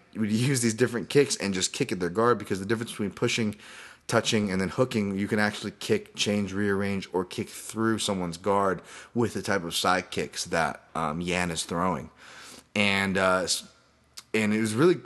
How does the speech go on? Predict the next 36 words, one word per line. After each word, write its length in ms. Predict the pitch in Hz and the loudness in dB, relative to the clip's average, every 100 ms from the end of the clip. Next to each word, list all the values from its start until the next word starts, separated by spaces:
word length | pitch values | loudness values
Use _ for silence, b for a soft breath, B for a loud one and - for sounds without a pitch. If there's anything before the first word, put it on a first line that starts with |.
| - | -4
handy 240 | 127 127 120 | 2 4 4
in 120 | 95 | 2
point 340 | - 135 143 | 2 2 4
sparring 360 | - 101 98 95 | 0 2 2 2
because 560 | 87 101 92 90 85 - B B B B - | 0 2 2 2 0 -2 B B B B 4
all 160 | 117 | 6
you 160 | 127 123 | 6 2
need 160 | 120 104 | 0 0
to 40 | |
do 180 | 101 113 | 2 2
is 220 | 101 - | 2 -2
hit 240 | - 110 - | -4 -6 -2
them 220 | 101 98 | -2 -2
convincingly 920 | - 101 95 104 107 113 107 104 95 | -4 -4 -2 0 2 2 0 0 -2
and 100 | 87 | -4
cleanly 380 | - 104 101 95 | -4 -2 -2 -2
enough 260 | 87 87 | 0 -2
for 140 | - 95 | -2 -2
the 60 | |
ref 220 | 87 85 - | 0 0 -2
to 60 | |
call 340 | 85 82 78 78 | -4 0 0 -2
it. 140 | 73 - _ _ - | -4 -10 _ _ -4
Um, 380 | 87 80 78 - | -2 -2 -4 -6
and 200 | 85 85 | -6 -4
then 200 | 85 82 | -4 -4
you, 180 | 82 80 | -6 -8
you, 140 | 85 82 | -8 -8
you, 240 | 85 85 - | -6 -6 -6
you, 220 | 82 85 | -8 -8
you 140 | 80 85 | -6 -6
would 100 | 80 | -4
reset, 560 | 90 90 90 80 - - | -2 -2 0 -2 -4 -12
so, 120 | 65 | -10
you 180 | 92 | -6
know, 100 | 87 | -6